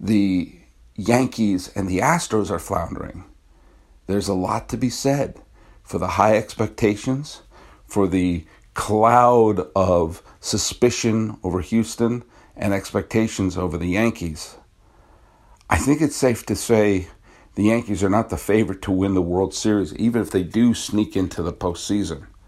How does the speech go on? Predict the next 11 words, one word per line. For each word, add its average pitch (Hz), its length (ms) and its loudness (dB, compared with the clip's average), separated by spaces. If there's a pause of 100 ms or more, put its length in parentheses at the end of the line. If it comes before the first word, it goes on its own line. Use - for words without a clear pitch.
(420)
And 175 220 4
we'd 85 100 0
be 82 120 -6
starting 87 360 -2
our 76 120 -10
second - 480 -2
decade 82 480 -6
without 80 320 -6
a - 20 -10
Yankee 71 380 -14
pennant. 90 440 -4